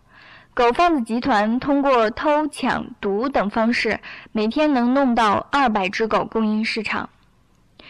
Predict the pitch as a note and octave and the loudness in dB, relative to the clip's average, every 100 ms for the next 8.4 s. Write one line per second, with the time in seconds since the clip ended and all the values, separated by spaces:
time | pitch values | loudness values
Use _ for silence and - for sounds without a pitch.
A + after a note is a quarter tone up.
0 | - - - - D#4 D4+ D4 B3 C#4 B3+ | -20 -20 -10 -2 0 2 0 2 2 2
1 | B3+ C#4+ C#4+ D4 C#4+ A#3 A3+ C4 C4+ B3 | 2 0 0 2 2 2 0 0 0 2
2 | A3 A3 A3 A#3 A3 C4 A3+ G#3+ A#3 G3+ | 2 2 0 0 0 0 -2 0 0 0
3 | G#3+ G#3 B3+ A3+ G#3+ G#3 G3+ A#3 A3+ A#3+ | -2 0 0 2 2 2 0 0 -2 -2
4 | - - - - D#4+ C#4+ D4 D4+ F4 E4+ | -8 -18 -16 -2 2 2 2 2 4 4
5 | A#3 G3+ G3 - A3 G#3+ G#3+ C4+ B3+ G#3+ | 4 2 -2 0 0 2 0 0 0 0
6 | A3+ B3 G#3 A3 G3+ G#3+ C4+ C4 D#4 C#4+ | 0 0 0 -2 -2 -2 -2 -2 0 0
7 | D4+ - C#4 A3+ - - B3 - C4 C#4 | -2 -4 -4 -2 -2 0 0 0 -2 -2
8 | - A3 G#3 | -2 -2 -4